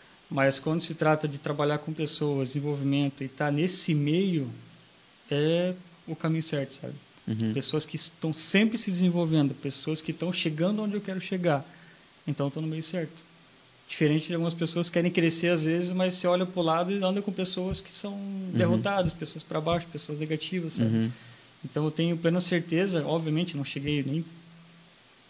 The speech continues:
Speaker 1: lon-, nem de longe perto do, de onde eu quero chegar na empresa lá, mas eu já consegui caminhar, já consegui evoluir e sempre olhando pra frente.
Speaker 2: E você
Speaker 1: Isso.
Speaker 2: tá, tá se, se encontrou um pertencimento ali na Águia?
Speaker 1: Com certeza.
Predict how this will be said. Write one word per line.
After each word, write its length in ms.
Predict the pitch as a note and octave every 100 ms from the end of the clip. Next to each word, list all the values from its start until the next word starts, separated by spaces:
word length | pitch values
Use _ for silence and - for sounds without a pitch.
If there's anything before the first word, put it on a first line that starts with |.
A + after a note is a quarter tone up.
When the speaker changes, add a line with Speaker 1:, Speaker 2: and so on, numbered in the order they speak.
| - - - -
Speaker 1:
lon-, 200 | D#3+ F#3+
nem 120 | F3+
de 100 | G3
longe 340 | E3+ G3+ F#3 D3 -
perto 280 | D3 D#3 D#3+
do, 140 | D3
de 100 | C#3+
onde 120 | D3+
eu 60 | D3+
quero 180 | D#3 D3+
chegar 340 | - C#3+ C#3+
na 80 | D3
empresa 440 | C#3 - D3 C#3+
lá, 280 | C#3 C3+ F#3+ - - - - - -
mas 280 | C3+ C#3
eu 80 | D3+
já 400 | C#3+ D3+ D#3+ E3
consegui 320 | D#3+ D3+ F3 E3+
caminhar, 460 | E3 D3 C#3+ E3
já 100 | D3
consegui 360 | C#3+ D3 C#3+ D3
evoluir 560 | D3 C#3+ C3+ C3+ E3+ A3+ - - - - -
e 340 | B2+ D#3+ F3+ G3+
sempre 320 | - G#3+ A#3+
olhando 160 | A3+ A3+
pra 120 | A3
frente. 360 | G3 D#3 - - -
Speaker 2:
E 40 |
você 100 | -
Speaker 1:
Isso. 80 | A#2+
Speaker 2:
tá, 240 | B2+ A#2+ - -
tá 140 | B2+ B2
se, 400 | - C3 B2 B2
se 140 | - C3
encontrou 420 | B2+ B2+ C3+ C3+
um 80 | C#3
pertencimento 840 | C#3 C3+ C#3 C3+ C3+ C3+ D3+ D3
ali 120 | A#2+
na 120 | A#2+
Águia? 300 | B2 D3+ C3+
Speaker 1:
Com 80 | A#2
certeza. 440 | C#3+ D3 C3+ B2